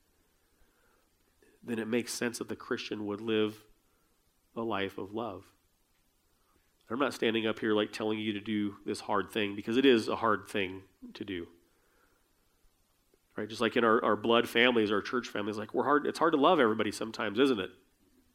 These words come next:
Right? We rub each other the wrong way. We frustrate each other. We, we know the buttons to push. Like, it's hard. And, and I don't wanna stand up here and say, like, "Yeah, just go love everybody." It's hard to lo-, it's hard to love people that aren't like us,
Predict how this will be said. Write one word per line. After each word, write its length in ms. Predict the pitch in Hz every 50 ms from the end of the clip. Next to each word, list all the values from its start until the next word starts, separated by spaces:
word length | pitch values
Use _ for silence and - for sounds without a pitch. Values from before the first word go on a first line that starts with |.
| _ _ _ _ _ _ _ _ _ _ -
Right? 160 | 98 117 135
We 100 | 135 135
rub 200 | 131 135 135 135
each 120 | 127 -
other 160 | 143 131 127
the 120 | 120 127 123
wrong 280 | 123 123 131 131 120
way. 220 | 110 117 120 123 127
We 120 | 123 117
frustrate 480 | 104 - - 131 127 127 - 135 131 127
each 180 | 127 123 127
other. 260 | 131 123 123 127 123 120
We, 140 | 110 107
we 160 | - - 113 113
know 120 | 120 127
the 80 | 117 107
buttons 360 | 107 113 123 127 127 120 -
to 80 | - 127
push. 420 | - - 131 123 127 127 127 - -
Like, 200 | - - - -
it's 80 | - -
hard. 360 | - 143 127 101 98 98 - - - _ _ _ _ _ _ _ _ _ _ _ _ _ _ _ _ _ _ _ _ _ _ _ _ _ _ _ _ _ _ -
And, 100 | 110 -
and 100 | 110 113
I 40 | 123
don't 140 | 127 135 131
wanna 140 | 120 117
stand 260 | 104 - - 135 120 120
up 140 | 120 113
here 100 | - 127
and 80 | 113 110
say, 160 | - - 120
like, 180 | 113 110 107 104 - - - -
"Yeah, 160 | 139 131 127
just 180 | 123 127 123 123
go 120 | 123 123
love 340 | 113 110 113 123 117 110 107 - - - - -
everybody." 640 | - 117 107 104 92 95 92 92 101 110 120 - - _ _ _ _ _ _ _ _ _ _ _ _ _ _ _ _ _ _ _ _ _ _ _ _ _ _
It's 140 | 113 117 -
hard 140 | - 165 156
to 60 | 156
lo-, 140 | 135 139 151
it's 200 | - - - -
hard 120 | 175 170
to 60 | 151
love 220 | 143 151 156 151 156
people 220 | - 175 151 151
that 100 | 143 135
aren't 160 | 147 156 147
like 220 | 143 135 131 - -
us, 420 | 156 - - - - - - -